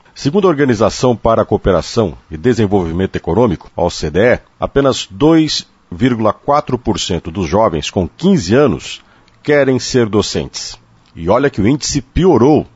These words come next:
nos últimos dez anos. Em dois mil e oito,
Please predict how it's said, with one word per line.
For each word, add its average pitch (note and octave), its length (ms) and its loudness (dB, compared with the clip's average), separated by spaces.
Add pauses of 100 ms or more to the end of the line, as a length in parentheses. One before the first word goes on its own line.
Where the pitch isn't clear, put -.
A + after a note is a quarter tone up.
(120)
nos D#2+ 260 -6
últimos G2+ 360 -2
dez E2 340 0
anos. - 460 -2 (160)
Em D3 240 2
dois A#2+ 260 2
mil F#2+ 160 0
e A#2+ 120 4
oito, G#2+ 420 2